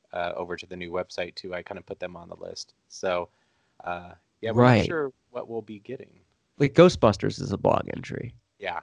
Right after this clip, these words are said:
Speaker 1: so, and that's probably pretty minor, like, uh, when I was in New York, kind of a couple,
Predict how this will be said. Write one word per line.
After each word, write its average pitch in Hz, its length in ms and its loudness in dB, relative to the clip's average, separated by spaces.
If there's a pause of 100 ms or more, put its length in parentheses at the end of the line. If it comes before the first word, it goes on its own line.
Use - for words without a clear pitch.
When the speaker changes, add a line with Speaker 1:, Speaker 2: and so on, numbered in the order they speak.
Speaker 1:
so, 104 200 -4
and 98 80 -6
that's 95 160 -4
probably 87 180 -4
pretty 85 240 -12
minor, 82 400 -14
like, 80 200 -12 (240)
uh, 82 340 -14
when 87 120 -16
I 71 60 -20
was 78 100 -20
in 82 80 -20
New 82 80 -20
York, 78 200 -20
kind - 160 -20
of - 40 -20 (100)
a - 40 -20
couple, - 400 -20